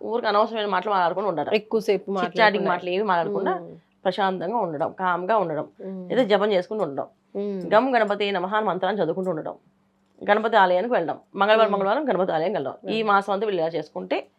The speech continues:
Speaker 2: మ్మ్.
Speaker 1: శారీరకమైన కష్టం తగ్గుతుంది, మానసికమైన బాధ తగ్గుతుంది వీళ్ళకి.
Speaker 2: రైట్ అమ్మా, ధన్యవాదాలు.
Speaker 1: నమస్తే అమ్మా, శ్రీమాత్రే నమః.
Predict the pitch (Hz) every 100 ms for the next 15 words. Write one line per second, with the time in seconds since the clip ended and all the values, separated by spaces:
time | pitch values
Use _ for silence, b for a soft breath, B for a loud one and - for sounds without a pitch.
0 | _ 202 196 190 185 233 277 262 233 233
1 | 190 - 180 175 165 165 180 196 381 381
2 | _ _ - 185 196 233 226 196 175 165
3 | 208 160 160 160 - - - _ _ _
4 | _ - 190 190 220 320 214 165 - -
5 | 185 170 156 - 165 285 294 247 180 147
6 | 139 139 120 147